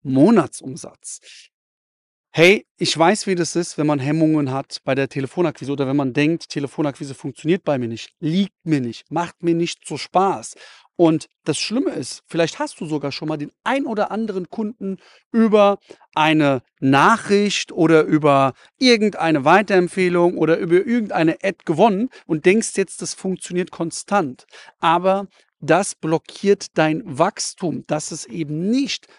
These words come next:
planbar ist und eben enorm hohe Kosten kostet. Weil, guck mal,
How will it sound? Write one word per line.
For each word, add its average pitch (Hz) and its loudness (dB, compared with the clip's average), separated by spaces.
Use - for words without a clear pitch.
planbar 156 2
ist 190 -6
und 226 0
eben 190 -4
enorm 180 0
hohe 185 -2
Kosten 185 -6
kostet. 143 -2
Weil, 151 0
guck 247 -4
mal, 160 -4